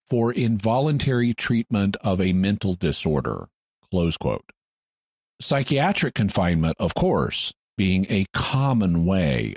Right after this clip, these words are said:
of dealing with political opponents. It was frequently used that way, for example, in the twentieth century in the Soviet Union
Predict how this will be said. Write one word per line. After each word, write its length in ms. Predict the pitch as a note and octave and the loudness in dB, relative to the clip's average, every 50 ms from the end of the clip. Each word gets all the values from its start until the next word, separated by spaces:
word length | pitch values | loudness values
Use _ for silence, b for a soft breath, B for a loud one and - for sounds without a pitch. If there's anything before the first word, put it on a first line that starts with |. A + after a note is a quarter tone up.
| - - | -6 -2
of 200 | F2+ E2 D#2 - | -2 -2 0 0
dealing 380 | F2+ E2 E2 D#2+ D#2+ D2+ D2 | 0 0 2 2 0 0 0
with 320 | D2+ D2 C#2+ - - - - | 0 0 -2 -4 -8 -12 -6
political 560 | - D#2+ D2+ D2 E2+ E2+ - - - C#2 C#2 | -2 -2 0 0 0 0 -2 -2 -2 -2 -2
opponents. 680 | C#2 - - D2 B1+ A1 - G1+ - _ - - - _ _ _ _ _ _ _ _ - | -2 -2 -2 -2 -2 -2 -4 -8 -12 _ -12 -16 -16 _ _ _ _ _ _ _ _ -4
It 180 | - G2+ G2 - | -2 -2 0 2
was 220 | A#2+ G#2+ G2+ - | 2 0 0 0
frequently 560 | - - - E3 G3 - - A2+ G#2+ F#2+ G2+ | -4 -4 -2 -2 0 0 0 0 0 2 2
used 520 | G2 F#2 F#2 A2+ B2+ C#3 C#3+ C#3 A#2+ G2+ - | 2 2 2 2 2 2 2 0 0 0 0
that 280 | F2+ D#2+ D2+ C2+ - | 0 2 2 0 0
way, 440 | E2 D#2 C2+ B1 A1+ G#1 G1+ G#1 - _ - | -2 -2 0 0 -2 -4 -6 -8 -10 _ -4
for 120 | F2+ E2+ | -2 0
example, 580 | E2+ D#2+ D#2+ - E2+ D#2+ D#2+ D2+ - E2 D#2+ D#2+ | 0 -2 0 0 0 0 0 0 0 0 0 2
in 120 | D#2 D#2 | 0 0
the 80 | D#2+ - | 0 -2
twentieth 380 | - C#3+ E3 G3 F3 G#2 F2 | -2 -2 0 0 0 0 -2
century 560 | - - E2 D2 - - - C2 B1+ C#2 C#2+ C#2+ | 0 -2 -2 -2 -2 -2 -2 0 0 0 0 -2
in 240 | - G2 F2 E2+ | -2 0 0 0
the 80 | E2+ D#2+ | 0 -2
Soviet 480 | - - A2 G2+ F#2 E2+ F2 D#2 - G2 | 0 0 0 0 2 0 0 -2 0 0
Union 520 | G2+ A#2+ C#3 C3+ A#2 F2 D#2+ D2 C#2+ | 0 0 2 0 2 2 2 0 0